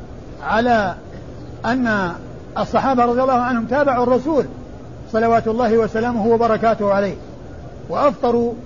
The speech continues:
لإفطاره وساروا على نهجه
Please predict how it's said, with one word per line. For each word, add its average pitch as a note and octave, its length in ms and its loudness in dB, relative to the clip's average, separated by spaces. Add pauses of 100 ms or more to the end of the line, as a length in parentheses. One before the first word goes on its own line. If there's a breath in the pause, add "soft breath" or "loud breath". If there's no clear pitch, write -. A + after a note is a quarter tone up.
(920)
لإفطاره A3 840 2 (1160)
وساروا A#3+ 480 2
على A3 220 0
نهجه G#3+ 540 0